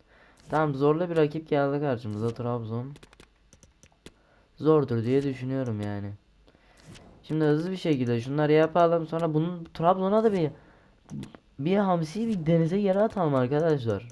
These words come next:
Gelmiş burada bana keklik yapıyor. Sen kimsin ki? Bir, bir on dokuz level, on sekiz level alamadık.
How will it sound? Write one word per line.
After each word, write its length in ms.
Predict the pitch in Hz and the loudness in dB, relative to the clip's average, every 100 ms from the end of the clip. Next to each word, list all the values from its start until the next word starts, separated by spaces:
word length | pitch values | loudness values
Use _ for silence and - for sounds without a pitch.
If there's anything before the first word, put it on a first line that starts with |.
| - _ _ _ _ - _ _ _ _ - | -20 _ _ _ _ -20 _ _ _ _ -2
Gelmiş 340 | 127 156 190 | -2 -2 -6
burada 220 | 202 208 | -4 -2
bana 260 | 185 180 202 | 0 -2 -4
keklik 340 | - 160 165 | -6 -10 -8
yapıyor. 360 | 196 165 135 131 | -6 -6 -4 -6
Sen 200 | 143 156 | -6 -8
kimsin 420 | 160 220 214 151 | -6 -6 -4 -6
ki? 140 | 113 - - - - - - - - - - - - - | -6 -16 -20 -20 -20 -20 -20 -20 -20 -20 -20 -18 -18 -14
Bir, 380 | - 135 120 - | -6 -2 -2 -2
bir 100 | 135 | -2
on 220 | 143 139 | -2 -2
dokuz 300 | 135 123 120 | -6 -8 -6
level, 120 | 120 117 | -4 -2
on 180 | 117 | -4
sekiz 280 | 127 127 113 | -6 -6 -4
level 120 | 117 | -4
alamadık. 460 | 120 117 117 113 110 | -2 -4 -4 -6 -10